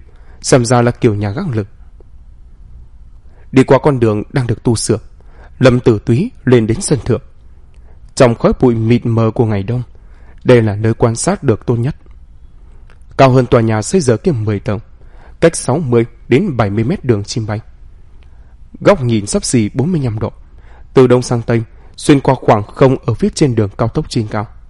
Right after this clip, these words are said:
Tòa nhà xây dở mười chín tầng, trên đỉnh phân thành hai không gian,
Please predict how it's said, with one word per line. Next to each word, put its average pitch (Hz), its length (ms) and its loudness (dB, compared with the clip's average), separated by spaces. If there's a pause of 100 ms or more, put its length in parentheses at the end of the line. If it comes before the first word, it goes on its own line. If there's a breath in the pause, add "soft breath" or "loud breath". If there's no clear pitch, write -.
(1500)
Tòa 131 120 6
nhà 120 240 2
xây 185 200 0
dở 120 160 2
mười 107 240 0
chín 180 260 -2
tầng, 107 200 -2 (460 soft breath)
trên 202 180 4
đỉnh 113 180 0
phân 190 220 -2
thành 107 220 0
hai 123 180 -4
không 117 220 -6
gian, 120 220 -8